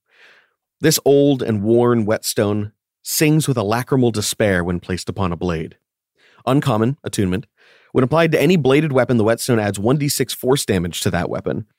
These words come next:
until the enchantment is removed. The effect can only be active on a single weapon at a time.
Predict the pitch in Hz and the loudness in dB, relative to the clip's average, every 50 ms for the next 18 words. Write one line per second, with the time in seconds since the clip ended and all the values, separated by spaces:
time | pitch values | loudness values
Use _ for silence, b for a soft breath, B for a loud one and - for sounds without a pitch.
0 | _ _ _ - 120 120 - 135 123 107 113 110 104 110 - 117 87 107 95 95 | _ _ _ -2 -2 0 2 2 2 2 2 0 2 0 -2 -2 -2 -2 -4 -4
1 | 90 82 92 92 92 90 - - - - - _ _ _ _ _ _ _ _ b | -6 -6 -4 -4 -4 -4 -4 -8 -12 -20 -20 _ _ _ _ _ _ _ _ b
2 | b b b b - 123 117 143 139 135 - 139 127 143 160 151 143 135 127 131 | b b b b -2 0 2 2 0 0 0 0 2 2 2 2 2 0 0 0
3 | - 143 120 110 110 - 139 135 135 127 127 123 131 131 135 139 151 - 107 87 | -2 -2 -2 -2 -2 0 0 0 2 2 0 0 0 0 0 0 0 -2 -4 -8
4 | - - - 120 | -8 -14 -20 -20